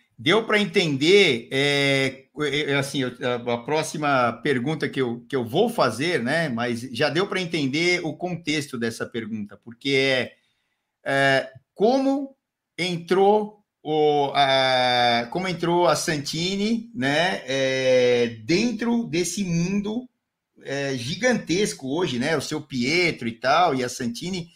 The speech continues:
dentro do mundo do ciclismo, competição, você já explicou, que foi, é, é meio que automático, e até isso que levou a Santini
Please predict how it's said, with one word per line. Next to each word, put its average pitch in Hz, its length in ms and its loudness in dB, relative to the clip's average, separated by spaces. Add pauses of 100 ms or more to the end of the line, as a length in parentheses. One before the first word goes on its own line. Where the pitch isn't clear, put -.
(160)
dentro 175 240 -4
do 185 80 -6
mundo 190 220 -8
do 170 100 -8
ciclismo, 165 680 -4
competição, 170 760 -4 (160)
você 131 160 -8
já 135 140 -2
explicou, 160 580 -6 (320)
que 123 120 -10
foi, 196 420 0 (340)
é, 151 200 -4
é 156 40 2
meio 214 300 0
que 214 100 0
automático, 214 680 4
e 196 120 0
até 233 220 4
isso 233 320 2
que 240 80 -4
levou 233 540 2
a - 40 6
Santini 208 800 -2